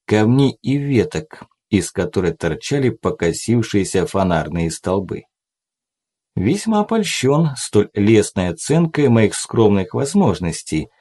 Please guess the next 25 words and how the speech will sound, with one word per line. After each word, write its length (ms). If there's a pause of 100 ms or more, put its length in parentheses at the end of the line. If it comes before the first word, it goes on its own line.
(300)
но 280
сейчас 600
не 140
время 440
и 80
не 180
место 440
их 160
обсуждать. 760 (480)
Ваши 340
вассалы 540
в 80
десятером 800
избивали 640
одного. 720 (380)
Я 260
не 140
мог 300
не 100
вмешаться. 640 (1000)
«Да-да, 880 (180)
это 240
весьма 440
прискорбный 800
инцидент, 800